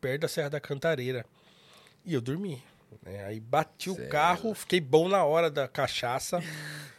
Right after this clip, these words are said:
Speaker 1: E aí na hora eu falei, "Meu, não dá mais não, hein?" E, e a minha família tem um histórico de alcoolismo, assim, com irmãos e tal. Meu pai não bebia mais quando eu nasci. Mas ele bebeu muito, ele sempre contava, minha mãe sempre contava e tal.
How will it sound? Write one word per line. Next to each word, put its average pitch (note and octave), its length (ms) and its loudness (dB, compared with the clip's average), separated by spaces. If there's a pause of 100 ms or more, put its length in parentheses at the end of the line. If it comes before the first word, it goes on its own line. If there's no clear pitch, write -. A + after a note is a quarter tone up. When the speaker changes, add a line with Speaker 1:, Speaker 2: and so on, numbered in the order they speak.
Speaker 1:
E B2 120 -2
aí C3 100 2
na E3+ 200 4
hora D#3 140 4
eu D#3 60 0
falei, C#3+ 320 -2
"Meu, A#2 300 -4
não B2 160 -6
dá B2 140 -2
mais D3+ 180 -2
não, G#2 200 -6
hein?" G2 100 -12 (580)
E, D3 240 -10
e D3 120 -2
a C#3 60 2
minha D3 120 0
família E3 300 -2
tem E3+ 140 -4
um F3+ 40 -2
histórico D3+ 440 0
de B2 100 -6
alcoolismo, B2+ 720 -6
assim, A2+ 260 -12
com C3+ 200 -6
irmãos A#2 680 -4
e A2+ 280 -10 (140)
tal. A#2 320 -2
Meu D3+ 180 -2
pai G3 160 2
não G3+ 100 -4
bebia E3 320 -4
mais D3 140 -4
quando D3 240 -6
eu D3+ 80 0
nasci. D3 520 -10 (600)
Mas A2 280 -6
ele B2 120 -4
bebeu C3 300 -4
muito, B2 300 -6
ele G#2+ 100 -8
sempre B2 280 -10
contava, A#2+ 480 -2
minha G#2 100 -6
mãe G2+ 140 -6
sempre - 240 -16
contava A#2 500 -8
e - 20 -14
tal. G#2 340 -6